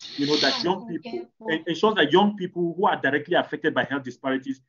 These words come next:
have a seat on the table. Um, you know, when we started malaria advocacy, for instance, because I, I'm a malaria advocate, I'm passionate about the fight against malaria. And, you know,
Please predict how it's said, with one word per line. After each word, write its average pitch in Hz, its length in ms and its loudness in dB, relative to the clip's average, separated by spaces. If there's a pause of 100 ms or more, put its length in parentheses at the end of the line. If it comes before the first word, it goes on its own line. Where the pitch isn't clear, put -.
(160)
have 180 240 4
a 143 60 4
seat 147 240 -8
on 135 80 -6
the 120 80 -6
table. 120 380 -4 (640)
Um, 160 340 -2
you 165 100 2
know, 185 240 8
when 262 180 4
we 294 100 6
started 180 440 0 (220)
malaria 147 340 2
advocacy, 143 480 -6
for 123 180 -6
instance, 127 480 -6
because 123 400 -4
I, 123 220 -8
I'm 120 160 -4
a 120 60 -4
malaria 123 280 2
advocate, 127 420 -2
I'm 113 180 -10
passionate 143 320 -2
about 117 180 -6
the 110 60 -14
fight 113 180 -12
against 113 340 -16
malaria. 110 340 -8 (300)
And, 120 380 0 (540)
you 143 120 4
know, 143 280 2